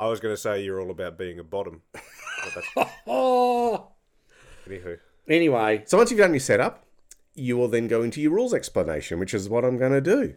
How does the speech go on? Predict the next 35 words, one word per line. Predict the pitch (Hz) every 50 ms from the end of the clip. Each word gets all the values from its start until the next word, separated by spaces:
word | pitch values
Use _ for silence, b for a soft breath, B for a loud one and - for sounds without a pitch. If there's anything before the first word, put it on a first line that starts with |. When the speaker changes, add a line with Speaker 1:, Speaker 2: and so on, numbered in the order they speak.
| - _ -
Speaker 1:
Uh. | - 85 85 85 - _ _
Speaker 3:
So | - - 175 175 180 175 - 147
this | 160 180 269 311 - -
game | - 220 185 190 175 147
has | - 147 143 139 131 -
five | - 139 127 120 110 -
dice | - 95 95 107 - -
in | 147 151
it. | 233 302 - -
There | 127 117
is | 113 107 110
a | 101
dice | 85 120 113 127 123 -
for | - 139 120 -
each | - 190 180 - - -
of | 160 135
the | 151 139
four | 135 - 147 139 131 127
players, | - - - 120 120 135 147 160 196 - - - - _ -
uh, | 107 95 92 92
one | - 98 92
of | 87 87
each | 95 95 -
colour, | - - 123 139 143
and | - 110 113
then | 104 101
there | 107 117 131
is | 135
the | - 302
white | 330 392 415 -
die. | - 90 78 - B B B B B B 147 B
And | - 196 208 214 208
you'll | 226 214
be | 247 233
basically, | 214 - 254 277 330 320 - 370 330 - - 311 277 233 - -